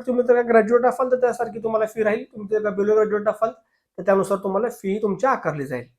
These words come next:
आशा करतो की आपल्या विवाह केंद्रामध्ये नाव नोंदणीची फी किती आहे, त्यानुसार तुम्हाला सुविधा सुद्धा काय काय मिळतात, ह्याची माहिती तुम्हाला संपूर्ण मिळाली असेल.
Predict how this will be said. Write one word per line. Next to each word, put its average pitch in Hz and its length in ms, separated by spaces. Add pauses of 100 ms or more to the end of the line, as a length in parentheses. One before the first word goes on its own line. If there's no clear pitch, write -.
(160)
आशा 208 220
करतो 262 280
की 285 60
आपल्या 254 260
विवाह 240 240
केंद्रामध्ये 247 500
नाव 233 240
नोंदणीची 220 340
फी 247 240
किती 233 220
आहे, 226 220
त्यानुसार 220 440
तुम्हाला 220 280
सुविधा 214 340
सुद्धा 220 240
काय 214 120
काय 214 160
मिळतात, 214 240
ह्याची 196 200
माहिती 202 280
तुम्हाला 220 240
संपूर्ण 202 320
मिळाली 190 220
असेल. 214 240